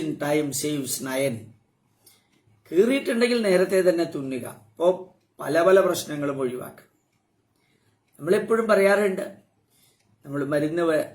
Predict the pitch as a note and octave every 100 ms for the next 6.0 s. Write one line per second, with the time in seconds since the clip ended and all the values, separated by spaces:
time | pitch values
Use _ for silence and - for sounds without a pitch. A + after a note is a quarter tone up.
0 | - C#3 C#3+ C#3+ D#3 D#3 D#3 F#3 - -
1 | - C3+ C#3+ D#3+ F3+ D3+ C#3 D3 E3+ G3
2 | - - _ _ - C#3+ C#3+ F3 A3+ C4+
3 | A#3+ G#3+ F3+ D#3+ D3 C#3 C3+ C3+ B2+ A#2
4 | A#2 A2+ - - _ _ _ _ _ _
5 | _ _ C3 F3+ G#3 A#3 A3+ A3+ A3+